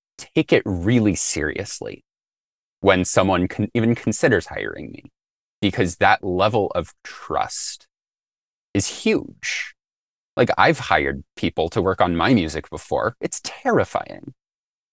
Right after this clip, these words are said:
So I don't think about scalability or efficiency in keeping my clients happy.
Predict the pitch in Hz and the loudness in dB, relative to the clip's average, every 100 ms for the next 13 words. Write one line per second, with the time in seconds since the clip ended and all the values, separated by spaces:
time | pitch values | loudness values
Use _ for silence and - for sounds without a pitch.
0 | _ _ _ _ - - 117 117 - _ | _ _ _ _ 0 6 6 6 0 _
1 | _ _ _ _ _ _ _ - 120 127 | _ _ _ _ _ _ _ 2 4 6
2 | 113 123 143 - - - 98 101 - - | 4 4 2 -2 -14 -2 0 0 -2 -20
3 | _ 92 87 85 - - 85 76 82 73 | _ 0 4 2 0 0 0 0 -2 -4
4 | - - - _ _ _ 95 87 - - | -4 -8 -16 _ _ _ 6 6 4 0
5 | 110 - 69 - - _ _ _ _ _ | -2 -2 -2 -4 -8 _ _ _ _ _
6 | _ 95 95 - 90 87 85 85 82 80 | _ 0 0 0 0 0 -2 0 0 0
7 | - 73 - - | -2 -4 -4 -10